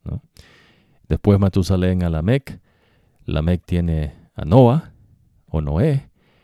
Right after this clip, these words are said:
Y Noé es, es el que, junto con sus hijos y las mujeres de ellos, eh, Dios los salvó de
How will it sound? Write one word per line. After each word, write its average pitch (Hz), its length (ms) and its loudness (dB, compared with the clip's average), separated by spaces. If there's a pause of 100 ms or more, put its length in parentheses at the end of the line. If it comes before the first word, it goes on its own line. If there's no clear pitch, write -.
(300)
Y 156 120 -4
Noé 117 560 2
es, - 300 -6
es 90 220 -4
el 90 200 -2
que, 78 380 -6 (240)
junto 110 360 0
con 98 160 0
sus 90 220 0
hijos 82 420 -4 (840)
y - 100 -8
las 71 140 -8
mujeres 82 400 -2
de 101 120 0
ellos, 87 340 -4 (840)
eh, 73 340 0
Dios 107 260 4
los 110 200 0
salvó 90 520 -2 (220)
de 78 460 -6